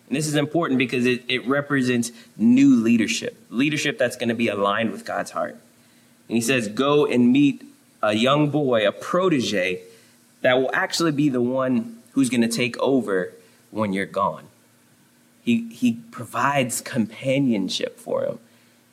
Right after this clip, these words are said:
He provides a future for him. And then just to top it all off, he goes, "And when you go the direction that I tell you, you'll find seven thousand Israelites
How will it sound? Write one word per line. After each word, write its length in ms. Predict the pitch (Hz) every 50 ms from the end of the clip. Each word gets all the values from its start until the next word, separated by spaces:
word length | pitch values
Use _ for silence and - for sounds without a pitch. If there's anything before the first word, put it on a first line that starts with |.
| _
He 100 | - 131
provides 840 | 120 - 143 123 110 95 117 113 127 143 139 135 127 120 - - - - - _ _ -
a 60 | -
future 720 | - - - - 113 139 147 - - - 80 69 67 - - _ _ _ _ _ _ _ _ _ -
for 180 | - 98 95
him. 200 | - 82 80 80 - _ _ _ _ _ _ _ _ _ _ -
And 120 | 160 185
then 160 | 208 220 208
just 220 | 202 277 302 - -
to 60 | 180
top 300 | 170 - 185 170 - -
it 60 | 143
all 200 | 139 131 131 131
off, 200 | 135 127 123 123
he 100 | - 127
goes, 380 | 123 135 127 123 117 117 117 - - - - - _ _ -
"And 220 | 165 175 180 190
when 180 | 202 202 202 208
you 180 | 208 226 226
go 420 | 190 - 208 214 220 220 208 196 196
the 160 | 196 185 185
direction 500 | 180 180 180 170 160 156 - - 156 160
that 160 | 151 147 143 139
I 120 | 139 135
tell 280 | 135 - 170 165 156 147
you, 160 | 135 131 131
you'll 360 | 135 131 135 151 185 202 196
find 640 | 202 196 190 - 208 220 202 190 185 180 175 165 - - - -
seven 800 | - - - - - 247 240 233 240 233 233 233 262 262 254 247 247 - - - _ - - - -
thousand 840 | - 208 208 208 208 214 214 214 220 202 202 214 208 208 214 214 202 - - - _ _ _ -
Israelites 760 | 160 160 143 135 131 120 113 101 95 87 82 82 - - -